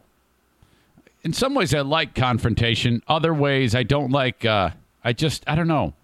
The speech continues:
It's something about me. M-, maybe you're like that too. You, you don't like walking up. It's just weird to walk up to somebody and say, "Excuse me, uh, hey, uh, h-, how you doing?" "Great. Look, uh, your shit keeps piling up on the underside of the toilet. Do you think you could clean that up?"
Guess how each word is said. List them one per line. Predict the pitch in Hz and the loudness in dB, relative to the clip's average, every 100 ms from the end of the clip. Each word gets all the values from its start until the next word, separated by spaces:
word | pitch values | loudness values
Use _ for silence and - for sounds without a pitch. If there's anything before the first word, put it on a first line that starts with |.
| - | -6
It's | 120 - | -6 -4
something | - 170 160 160 | -2 -2 0 0
about | 131 127 127 | 2 2 2
me. | 107 107 80 - - | 2 2 0 -4 -4
M-, | 113 123 | -4 0
maybe | 135 143 135 | 0 2 0
you're | 131 | 2
like | 127 113 | 0 0
that | 107 - | -2 -2
too. | - 107 | -2 0
You, | 110 | 0
you | 139 117 139 | -2 -2 0
don't | 170 156 | 0 0
like | 165 127 | -2 0
walking | 131 143 - 139 | 0 0 0 0
up. | 131 127 - - - - - | 0 -2 -10 -20 -20 -20 -12
It's | 160 165 - | -6 -4 -4
just | 226 190 | -4 -2
weird | 185 156 | 0 0
to | |
walk | 143 135 - | 0 0 -2
up | 113 | -2
to | |
somebody | 113 131 120 | -2 0 0
and | |
say, | - | -2
"Excuse | 127 - - 165 123 | -4 -10 -4 -2 -2
me, | 92 87 | -4 -4
uh, | 117 110 | -2 0
hey, | 147 139 - _ _ - | 0 -2 -6 _ _ -14
uh, | 123 120 117 135 | -10 -8 -6 -6
h-, | 123 | -2
how | |
you | 151 147 | 0 0
doing?" | 135 98 | 0 0
"Great. | 123 - - | -2 -4 -10
Look, | 151 156 - | -4 -4 -2
uh, | 131 120 - | -2 -2 -2
your | 120 147 | -2 0
shit | - - 175 143 - | 0 0 0 -2 -4
keeps | - 143 113 | -4 -2 -2
piling | - 156 156 135 135 | 0 0 0 0 0
up | 123 113 | 0 0
on | 107 | 2
the | 107 | 2
underside | 127 120 - 131 123 107 | 2 0 0 0 0 0
of | 92 | -2
the | 92 | -2
toilet. | - 127 107 80 | -2 0 -2 -2
Do | 110 | -4
you | 113 | -2
think | 131 117 | -4 -2
you | 110 | -4
could | 104 | -4
clean | - 127 120 | -6 -4 -2
that | 104 101 | 0 0
up?" | 98 - | 0 -4